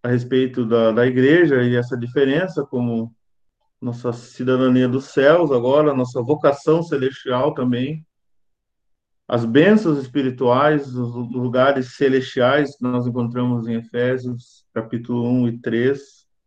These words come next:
Nós temos, podíamos ter citado também as lutas nos lugares que Israel também no passado eles tinham uma luta para adquirir a terra, as nações.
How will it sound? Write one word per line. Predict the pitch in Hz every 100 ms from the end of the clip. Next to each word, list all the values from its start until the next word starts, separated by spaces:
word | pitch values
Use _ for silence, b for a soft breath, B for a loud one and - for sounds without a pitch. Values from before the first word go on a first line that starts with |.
| _ _ _ _ _ _ _ _ -
Nós | -
temos, | 120 127 131 131 120 -
podíamos | - 110 123 123
ter | 127
citado | 127 127 123 123
também | 127 123 127
as | 127
lutas | 120 143 175 139 117
nos | 120 117
lugares | 127 123 139 170 143 -
que | - 120 117 113 _ _ _ _ _ _ _ -
Israel | 113 120 120 131 131
também | 127 123 127
no | 127 120 120 -
passado | 117 120 135 135 135
eles | 123 117
tinham | 131 123
uma | 123
luta | 127 135 165 165 131 123 123 _ _ _ _ _ _ _
para | 113 117
adquirir | 117 120 123 135
a | 139
terra, | 143 139 160 147 127 - - 120 117 113
as | 113 117
nações. | 127 131 - 131 143 139 _